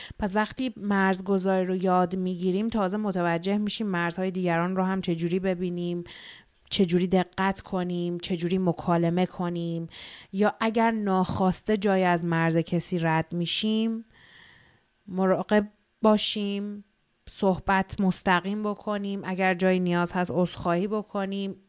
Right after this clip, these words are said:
کجا باید احترام بذاریم، کجا باید چجوری مکالمه بکنیم و همه و همه توی مسیر شکل می‌گیره که رابطه هامون متعادل‌تر و سالم‌تر شه.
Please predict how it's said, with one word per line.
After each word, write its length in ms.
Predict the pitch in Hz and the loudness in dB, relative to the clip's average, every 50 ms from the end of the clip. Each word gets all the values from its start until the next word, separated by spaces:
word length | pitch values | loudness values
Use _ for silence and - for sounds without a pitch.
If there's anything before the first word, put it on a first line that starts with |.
| _ _ _ _ _ _ - | _ _ _ _ _ _ -4
کجا 320 | - 196 180 175 185 180 | 0 0 4 6 6 6
باید 260 | 170 180 175 175 170 - | 6 4 4 2 2 0
احترام 600 | 175 170 147 - - 175 175 190 208 220 208 196 | -2 -2 -2 -4 -2 0 0 2 0 0 0 -2
بذاریم، 560 | 196 190 185 196 190 190 185 196 196 196 190 | -4 -4 -4 -2 -2 -2 -2 -4 -6 -8 -8
کجا 340 | - - 170 160 175 175 170 | -6 -4 -4 0 0 0 0
باید 240 | 170 170 165 170 | 0 0 -2 -2
چجوری 360 | - - 170 160 165 165 170 175 | -2 -4 -4 -2 -2 -2 0 0
مکالمه 600 | 175 170 165 - - 165 165 160 160 180 214 226 | 0 -2 -2 -2 -2 -2 -2 -2 -2 -2 -2 -2
بکنیم 360 | 214 208 - - 190 190 196 - - - - - - - - | -2 -2 -4 -4 -4 -6 -6 -8 -10 -14 -16 -16 -18 -6 0
و 100 | 208 214 | 0 0
همه 500 | 208 196 - 220 220 220 226 226 247 269 | 2 0 0 0 0 0 2 2 2 4
و 200 | 285 302 302 302 277 | 4 4 2 2 0
همه 560 | - - 240 214 196 196 202 208 226 247 254 | -2 -2 0 2 2 2 2 2 2 2 2
توی 340 | - - 226 220 208 202 196 | 0 0 0 2 2 2 2
مسیر 920 | 202 190 180 170 170 - - - - 208 208 208 214 220 226 220 - - - - - - - - - - - | 2 0 0 0 0 -2 -4 -4 -2 0 0 2 2 2 2 0 -2 -6 -20 -20 -20 -20 -20 -20 -20 -16 -10
شکل 460 | - - - 247 254 254 - - 247 | -4 0 2 2 2 2 -2 -4 -2
می‌گیره 340 | 240 247 226 233 240 233 226 | -2 0 2 4 4 4 2
که 140 | - 214 180 | 2 0 -2
رابطه 500 | 170 175 175 170 165 175 165 - 175 165 | 0 2 2 2 2 2 0 0 -2 0
هامون 400 | 170 180 190 202 214 226 220 208 | 0 0 0 0 0 0 -2 -2
متعادل‌تر 1160 | 190 170 165 - - 156 156 156 156 156 160 156 156 156 - - 170 170 175 180 180 185 180 - - _ - - - - - - - _ _ - | -2 -4 -4 -2 -2 0 0 0 0 0 0 -2 -2 -4 -4 -4 -2 0 0 0 -2 -4 -6 -10 -16 _ -20 -20 -20 -20 -20 -20 -20 _ _ -6
و 120 | 165 170 | -6 -6
سالم‌تر 720 | 156 - - 160 147 147 143 - - 165 - - - - 196 | -4 -6 -8 -8 -8 -8 -10 -14 -16 -16 -18 -18 -18 -18 -16
شه. 200 | - - - | -16 -16 -18